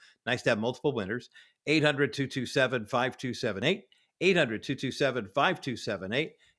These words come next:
eight hundred two two seven five two seven eight, the number to get you through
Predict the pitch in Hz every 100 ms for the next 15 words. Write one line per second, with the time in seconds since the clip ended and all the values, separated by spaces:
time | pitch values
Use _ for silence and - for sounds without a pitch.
0 | - 226 226 151 85 73 - 147 139 131
1 | 160 143 107 - 135 139 - 135 - 123
2 | 117 135 135 101 117 123 123 113 - 104
3 | - 135 139